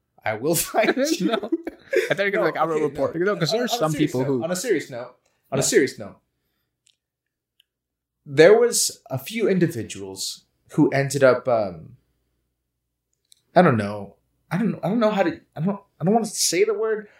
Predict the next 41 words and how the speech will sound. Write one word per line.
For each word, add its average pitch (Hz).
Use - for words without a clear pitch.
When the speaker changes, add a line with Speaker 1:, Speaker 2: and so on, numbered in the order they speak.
Speaker 1:
but, 139
like, 135
they 175
were 147
a 135
genuine, 165
it 160
was 269
a 147
shame 156
to 151
call 131
them 123
Canadians. 107
Speaker 2:
The 104
Speaker 1:
I 170
was 131
genuinely 202
Speaker 2:
disrespect. 110
Speaker 1:
disappointed 156
at 131
some 147
of 139
the 139
actions 127
that 120
these 131
people 117
took. -
Speaker 2:
Right. 113
Speaker 1:
Okay, 156
so 147
if 143
you 202
don't 233
know 214
what 190
the 156
trucker 127
convoy 104
was, -